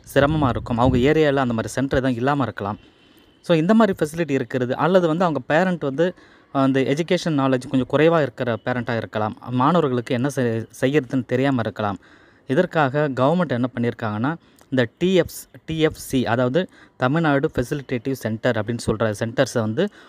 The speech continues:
ஒரு நாலு ஜோனா பிரிச்சு வச்சிருக்காங்க. அதாவது zone one, zone two, zone three. Zone one அப்படின்னு அது சென்னையில இருக்கிறதெல்லாம் வருது. அந்த மாதிரி zone two, zone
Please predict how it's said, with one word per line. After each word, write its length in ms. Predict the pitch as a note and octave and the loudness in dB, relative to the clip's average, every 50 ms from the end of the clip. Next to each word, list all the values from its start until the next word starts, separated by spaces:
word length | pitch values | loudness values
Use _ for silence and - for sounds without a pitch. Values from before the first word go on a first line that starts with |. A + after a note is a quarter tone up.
| - _ | -10 _
ஒரு 160 | - C3+ B2 A2+ | 0 2 2 2
நாலு 400 | A2 A2+ B2 D3 F#3+ G3+ G3 D#3+ | 4 4 4 4 4 4 4 2
ஜோனா 300 | B2+ C3+ C#3 C#3+ D3 D#3 D3 - | 2 2 2 2 2 0 -2 -2
பிரிச்சு 220 | B2+ A#2+ A#2+ - | -4 -6 -4 -4
வச்சிருக்காங்க. 560 | - C3 - - - - - G#2+ G2 G2 F#2+ - - _ _ _ _ _ _ - - - | -6 -8 -6 -8 -8 -8 -8 -8 -6 -6 -8 -12 -14 _ _ _ _ _ _ -20 -18 -2
அதாவது 360 | - C3+ C#3+ D3 C3 A#2 B2+ C#3+ | 2 4 4 4 4 4 4 4
zone 160 | D#3 D3 C3+ | 4 4 4
one, 240 | B2+ C3+ C#3 C3+ A#2+ A2 | 2 2 2 0 0 0
zone 200 | C3 C3 C3+ C#3 C3 - | 0 0 2 0 0 -2
two, 140 | C#3 C3+ B2 G#2 | -2 -2 0 0
zone 220 | A#2+ B2 A#2+ A2+ - A#2+ | 0 0 0 0 -2 -6
three. 120 | A2+ G#2+ A2 | -6 -6 -2
Zone 320 | A2 B2 D3+ E3 E3 C#3+ | 2 2 4 4 4 2
one 220 | B2+ C3+ C#3 D3+ | 2 2 4 4
அப்படின்னு 160 | C3+ B2 C3 D#3+ | 2 2 0 0
அது 200 | F3 D3 B2+ G#2+ | -2 -2 -4 -6
சென்னையில 400 | - - A#2+ B2+ C#3+ C3+ B2+ A2+ | -4 -2 0 0 2 2 0 -2
இருக்கிறதெல்லாம் 340 | G#2 - G2+ A#2 A#2 A#2 A2 G#2+ | -4 -8 -6 -4 -2 -2 -2 -2
வருது. 220 | G#2 G2+ G#2 G2+ - - - - - - - - | -4 -4 -6 -8 -10 -12 -20 -20 -20 -20 -8 -2
அந்த 200 | - C#3 C#3+ D#3 | 0 2 2 2
மாதிரி 260 | D#3 E3 E3+ F3+ D#3 | 2 2 2 2 2
zone 280 | B2 C3+ C#3+ D3+ D3 C3+ - | 2 2 2 2 0 0 0
two, 140 | D3 C#3 B2+ | 0 0 2
zone 220 | B2 C3+ C#3 C#3 | 2 2 2 0